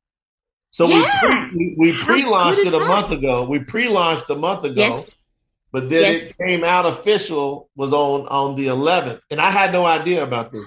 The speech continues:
Speaker 1: Did you know that October eleventh is International Day, uh, Day of the Girl? So Girls' Day, not Women's Day. So
Speaker 2: Yes,
Speaker 1: International
Speaker 2: but I
Speaker 1: Girls'
Speaker 2: didn't, I di-, yes, I did know that, but I didn't, it's, that's amazing.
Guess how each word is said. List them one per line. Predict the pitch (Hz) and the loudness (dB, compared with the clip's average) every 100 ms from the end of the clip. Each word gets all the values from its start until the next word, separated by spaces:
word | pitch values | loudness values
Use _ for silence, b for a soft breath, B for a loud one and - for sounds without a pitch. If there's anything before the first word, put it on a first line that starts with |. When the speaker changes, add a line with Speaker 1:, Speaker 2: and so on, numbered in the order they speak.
| 110 | -10
Speaker 1:
Did | 120 | -8
you | 202 | -6
know | 208 202 | 0 2
that | 170 135 | 0 2
October | 156 165 185 175 151 | 0 -2 -8 -2 0
eleventh | 135 147 151 165 127 | 0 0 -2 -4 -10
is | 120 - | -14 -8
International | 143 135 147 139 139 135 143 135 117 | -8 -6 -8 -6 -6 -8 -8 -8 -6
Day, | 127 127 127 | -6 -6 -6
uh, | 127 120 107 - _ _ _ _ | -6 -6 -6 -12 _ _ _ _
Day | 131 151 | 0 4
of | 147 123 | 2 0
the | 117 | -4
Girl? | 123 135 143 | -2 -2 -4
So | 147 127 113 - 120 | -6 -6 -6 -8 -6
Girls' | 127 139 147 139 | 0 2 2 2
Day, | 151 170 156 _ _ _ _ _ - | -2 -2 -10 _ _ _ _ _ -10
not | 143 143 | -8 -4
Women's | 170 151 | -2 -2
Day. | 120 120 | -4 -4
So | 214 | -2
Speaker 2:
Yes, | 277 359 480 | 0 4 4
Speaker 1:
International | 427 - - | 4 -2 0
Speaker 2:
but | 320 | 2
I | 294 | 2
Speaker 1:
Girls' | 320 - | 4 2
Speaker 2:
didn't, | 349 359 311 - _ _ _ _ _ _ _ | 0 0 -2 -6 _ _ _ _ _ _ _
I | - 254 | -2 -2
di-, | 247 - _ | -4 -12 _
yes, | 226 294 403 - | 0 2 4 2
I | - | 0
did | 226 330 349 | 2 0 2
know | 330 294 | 0 2
that, | 247 262 | 0 0
but | 247 | -2
I | 240 | -2
didn't, | 220 254 277 - - - | -4 -2 -2 -2 -12 -8
it's, | - 220 - _ _ - - | -6 -6 -10 _ _ -12 0
that's | 247 - | 2 2
amazing. | 254 202 190 254 294 160 | 2 4 2 2 0 -2